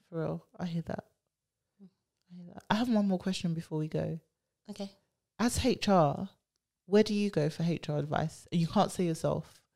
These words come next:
Speaker 2: I wouldn't say myself.
Speaker 1: Like, if you needed H R advice
Speaker 2: For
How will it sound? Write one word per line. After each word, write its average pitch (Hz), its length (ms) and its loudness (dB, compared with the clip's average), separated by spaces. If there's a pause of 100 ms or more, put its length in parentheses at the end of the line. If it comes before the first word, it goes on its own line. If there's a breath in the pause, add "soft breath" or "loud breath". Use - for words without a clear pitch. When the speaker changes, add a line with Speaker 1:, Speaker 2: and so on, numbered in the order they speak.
(560)
Speaker 2:
I 165 60 -14
wouldn't 175 240 -12
say 160 100 -20
myself. 139 320 -20 (680)
Speaker 1:
Like, 175 180 4
if 190 160 4
you 220 180 4
needed 180 300 2
H 160 260 0
R 143 140 0
advice 147 460 -4 (460)
Speaker 2:
For 170 460 2